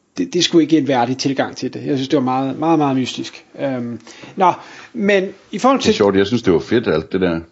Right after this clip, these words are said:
Speaker 1: Nej, jeg synes simpelthen, der, der, der, der tabte jeg lidt for ham. Jeg er ellers en, en, en fanboy af ham, men jeg synes simpelthen, det var, det var for latterligt, øh, at gøre det på den måde.
Speaker 2: Jeg synes, det var,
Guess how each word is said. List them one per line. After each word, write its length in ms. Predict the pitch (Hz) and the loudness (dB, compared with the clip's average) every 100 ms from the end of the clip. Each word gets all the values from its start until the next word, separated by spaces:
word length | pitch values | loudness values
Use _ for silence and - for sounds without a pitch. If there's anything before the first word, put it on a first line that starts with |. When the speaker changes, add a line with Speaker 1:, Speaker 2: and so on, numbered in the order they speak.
| _ | _
Speaker 1:
Nej, 100 | 156 | -6
jeg 300 | 156 165 160 | 0 2 0
synes 180 | 170 165 | -2 -4
simpelthen, 320 | 175 160 151 | -2 0 -2
der, 260 | 147 - 110 | -4 -10 -14
der, 80 | - _ _ _ _ _ - | -16 _ _ _ _ _ -8
der, 100 | 185 | -2
der 140 | 208 | 0
tabte 280 | - 208 202 | 2 2 2
jeg 60 | |
lidt 160 | 180 180 | 4 4
for 120 | 190 | 4
ham. 120 | 175 | 4
Jeg 120 | 196 185 | 4 4
er 40 | |
ellers 280 | 180 185 196 | 4 2 0
en, 220 | 185 175 | 0 2
en, 180 | 165 165 | 0 2
en 180 | 165 135 | 0 0
fanboy 460 | 180 185 180 175 | 2 2 4 4
af 160 | 160 151 | 4 2
ham, 100 | 170 | 2
men 220 | 175 156 | 0 0
jeg 120 | 165 | 0
synes 160 | - 165 | -2 -4
simpelthen, 320 | 214 180 151 | 0 2 2
det 100 | 180 | 2
var, 100 | 185 | 2
det 160 | 175 185 | 2 0
var 80 | |
for 160 | 165 151 | 0 0
latterligt, 600 | 131 123 127 127 - - - 143 | 0 0 -4 -6 -10 -20 -16 -8
øh, 200 | 135 123 | -6 -6
at 80 | 123 | -4
gøre 140 | 131 | -4
det 80 | 120 | -2
på 60 | 123 | -8
den 180 | 107 | -8
måde. 160 | - 123 - _ _ _ _ _ _ | -10 -12 -16 _ _ _ _ _ _
Speaker 2:
Jeg 120 | 107 | -2
synes, 140 | 107 107 | -2 0
det 100 | 101 | 4
var, 160 | 87 | 4